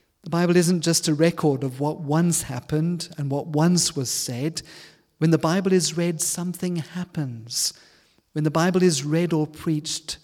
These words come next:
God speaks. In every word, we can enjoy the Spirit's voice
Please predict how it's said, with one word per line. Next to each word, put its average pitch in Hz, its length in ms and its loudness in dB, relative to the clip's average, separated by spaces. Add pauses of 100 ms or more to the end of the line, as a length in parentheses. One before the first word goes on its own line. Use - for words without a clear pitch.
(200)
God 156 340 -10
speaks. - 800 -6 (760)
In 156 260 -2
every 196 520 -4
word, 147 800 -4
we 160 120 -2
can 160 180 -4
enjoy 156 600 -4
the 151 140 -6
Spirit's - 640 -4
voice - 760 -10